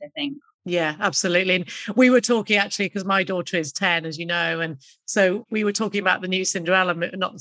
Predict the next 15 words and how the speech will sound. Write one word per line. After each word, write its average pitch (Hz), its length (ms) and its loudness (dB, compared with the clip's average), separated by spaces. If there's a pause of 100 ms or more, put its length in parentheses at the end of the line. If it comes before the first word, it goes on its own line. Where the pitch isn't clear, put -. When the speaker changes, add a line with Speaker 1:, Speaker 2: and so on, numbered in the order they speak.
Speaker 2:
new 170 140 -2
now, 151 240 2
but 180 140 -2
the 175 100 -2
Cinderella 180 460 2
movie, 165 400 -2
the 160 100 -4
newest 170 380 0
one, 165 460 -4
where, 185 440 4
you 220 140 -2
know, 180 140 2
the 190 100 -2
prince 208 380 0
wants 190 320 -2